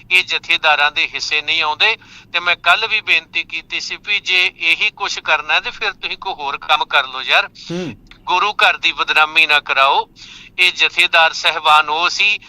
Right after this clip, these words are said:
Speaker 1: ਜਿਨ੍ਹਾਂ ਨੂੰ ਵੇਖ ਕੇ ਲੋਕ ਸਾਹ ਰੋਕ ਲੈਂਦੇ ਸੀ, ਜਥੇਦਾਰ ਜੀ ਆਏ ਆ ਤੇ ਉਹਨਾਂ ਦੇ ਬਚਨ ਸੁਣਨੇ ਆ।
Speaker 2: ਹੂੰ।
Speaker 1: ਤੇ ਹੁਣ ਹਾਲਾਤ ਇਹ ਨੇ ਵੀ ਜਥੇਦਾਰਾ ਬੋਲਿਆ ਤੇ ਤੇਰੇ ਸਾਹ ਬੰਦ ਕੇ ਕਰ ਕਰਕੇ ਰੱਖ ਦਿਆਂਗੇ।
Speaker 2: ਹੂੰ।
Speaker 1: ਇਹ ਹਾਲਾਤ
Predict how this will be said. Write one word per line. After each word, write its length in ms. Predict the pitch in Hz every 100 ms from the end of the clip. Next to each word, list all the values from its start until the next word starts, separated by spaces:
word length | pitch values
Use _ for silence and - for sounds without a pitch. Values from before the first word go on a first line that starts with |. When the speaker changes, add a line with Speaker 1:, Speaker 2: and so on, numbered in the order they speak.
| - - -
Speaker 1:
ਜਿਨ੍ਹਾਂ 500 | - 165 196 202 202
ਨੂੰ 240 | 196 190 160
ਵੇਖ 380 | 151 160 -
ਕੇ 220 | - 185 180
ਲੋਕ 480 | 160 156 180 -
ਸਾਹ 500 | 185 - - 165 208
ਰੋਕ 320 | 208 185 170 175
ਲੈਂਦੇ 400 | 160 151 147 143
ਸੀ, 340 | - 180 202 - - - -
ਜਥੇਦਾਰ 680 | 147 165 175 175 170 160
ਜੀ 240 | 156 175 165
ਆਏ 240 | 147 143
ਆ 40 | 160
ਤੇ 140 | 208
ਉਹਨਾਂ 200 | 190 185
ਦੇ 120 | 175
ਬਚਨ 340 | 156 147 156 147
ਸੁਣਨੇ 420 | - 139 131 123
ਆ। 60 | 101 -
Speaker 2:
ਹੂੰ। 360 | 151 147 123 92 _ _ - -
Speaker 1:
ਤੇ 80 | 160
ਹੁਣ 260 | 156 190
ਹਾਲਾਤ 600 | 196 185 175 151 139 -
ਇਹ 200 | 165 190
ਨੇ 140 | 208 208
ਵੀ 180 | -
ਜਥੇਦਾਰਾ 680 | 202 180 - 185 180 175 185
ਬੋਲਿਆ 480 | 180 151 147 165 175
ਤੇ 140 | 190
ਤੇਰੇ 340 | - 170 160 175
ਸਾਹ 320 | - 156 185
ਬੰਦ 240 | 175 151
ਕੇ 160 | 151 156
ਕਰ 240 | 156 147
ਕਰਕੇ 360 | - 139 127 143
ਰੱਖ 220 | 131 -
ਦਿਆਂਗੇ। 340 | 120 117 107 -
Speaker 2:
ਹੂੰ। 340 | 160 156 123 85 - - - - -
Speaker 1:
ਇਹ 160 | 196
ਹਾਲਾਤ 640 | 175 175 160 135 151 -